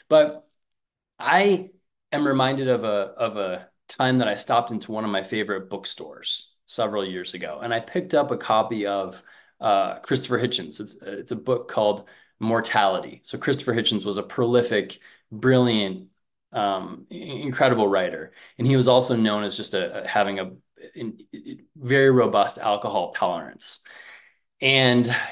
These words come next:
he wrote a book, he developed esophageal cancer, and he developed a book, he wrote a book as he was dying about the experience of his own mortality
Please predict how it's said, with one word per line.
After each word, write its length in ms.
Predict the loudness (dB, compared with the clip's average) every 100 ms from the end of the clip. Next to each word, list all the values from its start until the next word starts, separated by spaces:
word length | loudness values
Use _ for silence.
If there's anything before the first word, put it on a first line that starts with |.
| -4
he 160 | 0
wrote 240 | 4 6 6
a 60 |
book, 360 | 2 4 4 4
he 220 | 2 -4
developed 580 | -4 2 2 2 -4 -10
esophageal 680 | -4 -2 -2 -4 0 0 0
cancer, 400 | -4 -10 -12 -14
and 120 | -6
he 80 | -4
developed 440 | 0 4 4 2
a 60 | -2
book, 480 | 0 4 4 2 -2
he 140 | -2
wrote 200 | 2 2
a 40 |
book 400 | 2 2 2 0 -12 _
as 280 | -2 -2 0
he 80 | -4
was 140 | -6
dying 580 | -6 -6 -4 -4 -6 -16 -20 _ -20 -20 -20 _
about 400 | -2 4 6 6
the 140 | 2 0
experience 720 | 0 -4 -4 -2 0 0 -2
of 100 | -4
his 140 | -2
own 120 | -2
mortality 800 | -2 -2 0 2 4 2 -4 -14